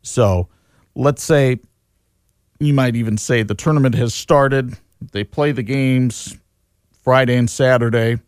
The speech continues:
All of a sudden, let's say for the sake of argument, Ohio, um,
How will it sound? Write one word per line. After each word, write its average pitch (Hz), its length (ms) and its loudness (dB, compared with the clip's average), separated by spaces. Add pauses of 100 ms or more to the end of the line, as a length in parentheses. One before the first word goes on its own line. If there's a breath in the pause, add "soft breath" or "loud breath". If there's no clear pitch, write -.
(320)
All 113 160 4
of 110 80 -2
a 110 80 -4
sudden, 104 600 0 (1300)
let's 101 240 -2
say 107 200 -2
for 104 120 -6
the 90 80 -4
sake - 280 -2
of 92 100 -4
argument, 95 480 -2 (120)
Ohio, 104 680 -2 (200)
um, 95 460 -2